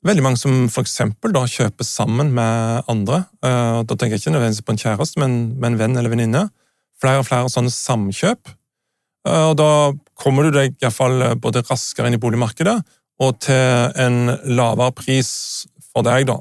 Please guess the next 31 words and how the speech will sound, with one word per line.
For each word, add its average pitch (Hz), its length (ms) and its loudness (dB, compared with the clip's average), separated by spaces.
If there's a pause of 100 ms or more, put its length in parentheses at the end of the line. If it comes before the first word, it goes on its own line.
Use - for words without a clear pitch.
altså 117 420 -2
mindre 120 400 0
egenkapital, 113 540 -4
for - 100 -8
du 117 60 0
er 107 100 -2
to 120 280 -4
som 113 220 -2
deler 110 300 0
på 107 380 -2 (520)
leiligheten. 110 600 0 (100)
Ja, 123 160 0
så 131 320 0
går 113 180 0
du 156 80 2
da 135 120 4
for, - 140 -6
kanskje 113 240 -2
fra - 120 -2
en 110 60 -2
to 120 360 -4
til 113 160 -6
en 107 40 -2
treroms, 151 440 0
for 117 100 -6
du 113 60 0
må 123 100 2
jo 123 80 2
ha 107 80 2
to 113 200 -4
soverom. 110 480 0